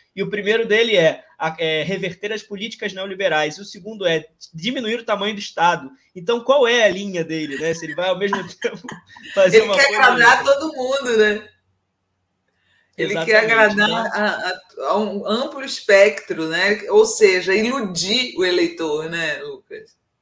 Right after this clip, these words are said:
Speaker 1: Exatamente. A coisa positiva é que ele se diz contra a política de segurança extremista, né, do atual governo, né? Ele é contrário à política de segurança assassina do uribismo, né?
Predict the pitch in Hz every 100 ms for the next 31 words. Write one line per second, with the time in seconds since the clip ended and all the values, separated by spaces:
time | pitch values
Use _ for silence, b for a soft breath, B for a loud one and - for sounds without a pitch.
0 | _ _ _ _ _ _ _ _ 143 139
1 | 156 165 - 160 123 123 - - 403 -
2 | - 233 208 190 196 190 - 254 233 233
3 | 226 220 190 180 220 - 214 254 233 185
4 | 175 180 170 180 170 185 170 185 165 165
5 | 175 170 160 165 - 226 185 170 233 -
6 | 139 165 190 b b b _ 127 180 214
7 | 196 165 170 156 156 151 147 135 131 147
8 | 220 214 147 170 202 165 151 147 170 156
9 | 165 175 190 170 165 151 165 170 160 -
10 | 160 156 170 165 208 262 185 - 277 262
11 | 175 160 135 175 220 156 156